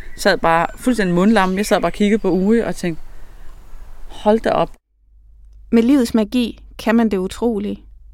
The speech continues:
Speaker 2: Det har både Helle og Uri bevist.
Speaker 1: Altså, under omstændighederne, så har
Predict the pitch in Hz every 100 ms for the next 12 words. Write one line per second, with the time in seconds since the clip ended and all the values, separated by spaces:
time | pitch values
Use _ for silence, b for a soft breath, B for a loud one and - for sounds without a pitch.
0 | - - - - - 254 220 208 202 202
1 | 208 214 208 - - 190 196 202 202 185
2 | 185 - - - - - - - - -
3 | - - - - - - 233 - 214 190
4 | - 180 175 185 160 143 160 175 170 165